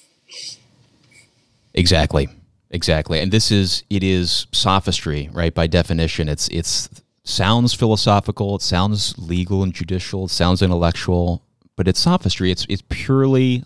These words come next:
language meant to deceive, meant to confuse. Uh, and the court, the court is, uh, seemingly ready to confront that issue finally.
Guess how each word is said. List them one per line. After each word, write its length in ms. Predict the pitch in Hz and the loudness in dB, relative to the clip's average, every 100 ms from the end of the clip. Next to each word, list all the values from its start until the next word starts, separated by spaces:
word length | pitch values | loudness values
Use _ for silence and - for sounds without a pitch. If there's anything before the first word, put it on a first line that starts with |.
| - | -6
language 640 | 98 98 95 98 95 - | -2 0 0 0 0 -2
meant 320 | 87 87 87 | -2 -2 -2
to 200 | - 90 | -4 -6
deceive, 800 | 82 82 - 87 85 82 78 - - | -4 -2 2 4 4 4 0 -6 -8
meant 260 | 82 85 | -4 -2
to 100 | - | -2
confuse. 800 | - 85 - 107 104 73 - - - _ _ _ _ _ _ _ _ | -2 -4 0 6 6 6 2 -4 -8 _ _ _ _ _ _ _ _
Uh, 220 | - 82 - | -2 0 2
and 140 | 87 | 2
the 40 | 87 | 0
court, 460 | - 131 127 - _ - | 2 4 4 2 _ -14
the 80 | |
court 340 | 104 - 123 117 | -4 2 2 4
is, 400 | 101 98 92 - - _ | 4 4 2 0 -6 _
uh, 260 | 65 65 67 - _ - | -6 -4 -6 -10 _ -6
seemingly 720 | - - 165 202 151 92 80 | -4 0 2 4 4 2 0
ready 260 | 92 98 | 2 2
to 80 | 90 | 2
confront 480 | - 85 - 104 101 | -2 -8 -2 0 2
that 200 | 90 85 | 2 2
issue 280 | 92 - 82 | 2 0 -4
finally. 540 | - 85 80 78 76 | -2 -2 -2 -4 -6